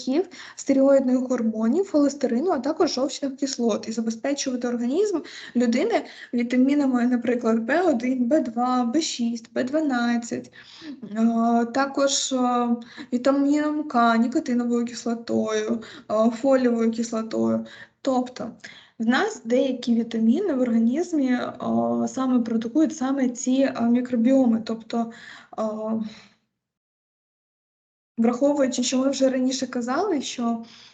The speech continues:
е, вітаміни, вони бувають як ендогенного походження, так і екзогенного, так?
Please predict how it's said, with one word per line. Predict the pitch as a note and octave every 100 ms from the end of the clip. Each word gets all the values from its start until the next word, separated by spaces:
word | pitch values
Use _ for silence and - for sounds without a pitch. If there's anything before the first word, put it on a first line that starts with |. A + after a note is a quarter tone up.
| _ _ -
е, | - A3 A3 A3 A3+
вітаміни, | A3+ A#3+ A#3+ F4+ G4
вони | B3 C4
бувають | B3+ A#3 B3+ B3 B3
як | A#3+ A#3+ -
ендогенного | C#4 F#4+ G4+ D4 C#4 C4 B3 A#3
походження, | A#3 A#3 A#3 A3+ A#3 A#3
так | A#3 D#4+ -
і | C4 C4+
екзогенного, | - B3+ B3+ B3 - - A3 A#3 A3 A3 A3 A3
так? | A3 D#4+ -